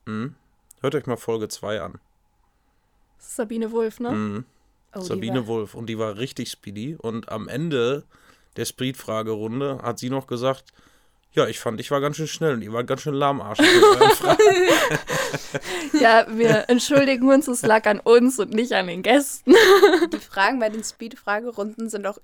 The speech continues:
Speaker 3: immer ausführlicher <laughs> geworden.
Speaker 2: Ja.
Speaker 3: Es waren auch irgendwann nicht mehr nur noch Entweder-Oder-Fragen.
Speaker 2: Das stimmt.
Speaker 1: Ja,
Speaker 2: Aber weil
Speaker 1: es
Speaker 2: sich auch viel wiederholt hat, ne?
Speaker 3: Ja.
Speaker 1: Ja, man muss manche Dinge ja auch einfach erklären
Speaker 3: Genau.
Speaker 1: danach,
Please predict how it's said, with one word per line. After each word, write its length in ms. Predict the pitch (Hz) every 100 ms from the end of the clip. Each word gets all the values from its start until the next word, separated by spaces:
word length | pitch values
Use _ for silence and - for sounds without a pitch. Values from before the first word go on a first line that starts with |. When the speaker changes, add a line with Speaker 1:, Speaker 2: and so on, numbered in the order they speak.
| -
Speaker 3:
immer 560 | 220 240 240 240 233 _ _ _ _ _ _ _ _ _
ausführlicher 960 | 226 240 - - 311 294 - 311 - 262
<laughs> 0 |
geworden. 400 | 202 202 202 180
Speaker 2:
Ja. 120 | 277
Speaker 3:
Es 160 | 247 214
waren 220 | 208 214
auch 160 | 208 240
irgendwann 380 | 220 240 226 226
nicht 140 | 226
mehr 140 | 220 208
nur 140 | 220
noch 160 | 208 196
Entweder-Oder-Fragen. 960 | - 180 175 170 - 170 170 _ - -
Speaker 2:
Das 220 | 247 -
stimmt. 200 | 240 214 208
Speaker 1:
Ja, 60 |
Speaker 2:
Aber 180 | 214 233
weil 80 | 240
Speaker 1:
es 80 | 240
Speaker 2:
sich 100 | 269
auch 80 |
viel 200 | 254 269 240
wiederholt 500 | 233 226 214 190 -
hat, 180 | - -
ne? 120 | 220
Speaker 3:
Ja. 180 | 180 - _ _
Speaker 1:
Ja, 180 | 104
man 180 | 110 120
muss 180 | 127 -
manche 300 | 127 123 131
Dinge 200 | 117 127
ja 100 | 113
auch 120 | 104
einfach 260 | 107 101 98
erklären 520 | 104 - 113 110 98 _ _
Speaker 3:
Genau. 200 | - 202
Speaker 1:
danach, 300 | 170 143 87